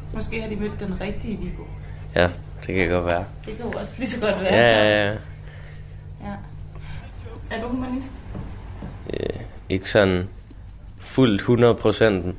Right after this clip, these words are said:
Speaker 2: men jeg synes da helt klart, der er nogle værdier i det, som man godt kan tage med videre. Og så, altså,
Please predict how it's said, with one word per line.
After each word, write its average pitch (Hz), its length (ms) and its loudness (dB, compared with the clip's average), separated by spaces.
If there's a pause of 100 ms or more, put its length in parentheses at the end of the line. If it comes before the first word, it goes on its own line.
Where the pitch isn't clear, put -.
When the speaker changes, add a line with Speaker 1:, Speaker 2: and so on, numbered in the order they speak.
(100)
Speaker 2:
men 101 140 6
jeg 95 100 6
synes 110 220 0
da 107 120 6
helt 107 160 2
klart, 98 260 6
der 98 80 8
er 98 60 8
nogle 98 340 4
værdier 95 420 4
i 95 140 6
det, 104 140 0 (360)
som - 160 0
man 92 140 6
godt 98 200 4
kan 107 140 4
tage 95 160 2
med 95 140 6
videre. 95 360 2 (500)
Og 92 100 0
så, 92 420 6 (160)
altså, 82 340 0